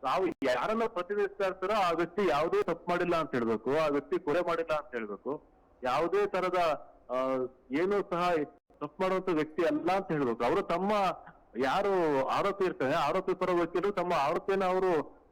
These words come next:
ಸಮರ್ಥನೆ ಮಾಡ್ಕೋಬೇಕಾಗತ್ತೆ, ಯಾವ ತಪ್ಪು ಮಾಡಿಲ್ಲ ಅಂತ ಹೇಳ್ಬೇಕಾಗತ್ತೆ. ಅದಕ್ಕೆ ಅವರು ಪೂರಕವಾದ ಸಾಕ್ಷ್ಯ ಹುಡುಕ್-, ತಪ್ಪುಗಳನ್ನ ಸಿ ವಿ ನಾಗೇಶ್ ಅವರು ಬೆರಳು ಮಾಡಿ ತೋರಿಸ್ತಾ ಇದ್ದಾರೆ, ತಪ್ಪುಗಳಾಗಿದೆ ಅಂತ ಹೇಳ್ತಿದ್ದಾರೆ ಅಂದ್ರೆ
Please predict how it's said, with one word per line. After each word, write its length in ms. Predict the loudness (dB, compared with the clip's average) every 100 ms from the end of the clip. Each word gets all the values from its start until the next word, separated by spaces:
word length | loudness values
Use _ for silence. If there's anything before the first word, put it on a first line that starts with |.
| _
ಸಮರ್ಥನೆ 440 | -4 0 -2 0 0
ಮಾಡ್ಕೋಬೇಕಾಗತ್ತೆ, 680 | 0 0 0 0 0 0
ಯಾವ 140 | 0 0
ತಪ್ಪು 260 | 0 0
ಮಾಡಿಲ್ಲ 320 | 0 2 2 0
ಅಂತ 180 | 0
ಹೇಳ್ಬೇಕಾಗತ್ತೆ. 920 | 0 2 0 -2 -2 -2 -6 -12 -20 -20 -20 -20 -20 -18 -18 -16 -20 -20 -20 -20 -20 -20 _ -8
ಅದಕ್ಕೆ 340 | -6 -4 -2 0
ಅವರು 160 | 0
ಪೂರಕವಾದ 460 | 0 0 0 0 0
ಸಾಕ್ಷ್ಯ 380 | 0 -2 -2 0
ಹುಡುಕ್-, 260 | 0 -2
ತಪ್ಪುಗಳನ್ನ 2000 | -8 _ _ _ _ _ _ _ _ _ _ _ _ _ _ -10 -2 0 2 0
ಸಿ 260 | -2 0 2
ವಿ 100 | 2
ನಾಗೇಶ್ 460 | 2 0 0 0
ಅವರು 200 | 0 0
ಬೆರಳು 260 | 0 0 0
ಮಾಡಿ 200 | 0 0
ತೋರಿಸ್ತಾ 320 | -2 0 0
ಇದ್ದಾರೆ, 220 | 2 0
ತಪ್ಪುಗಳಾಗಿದೆ 840 | 0 -4 -4 -2 0 0 2 2
ಅಂತ 180 | 0 0
ಹೇಳ್ತಿದ್ದಾರೆ 460 | 0 0 0 0 0
ಅಂದ್ರೆ 580 | 0 0 0 -2 -6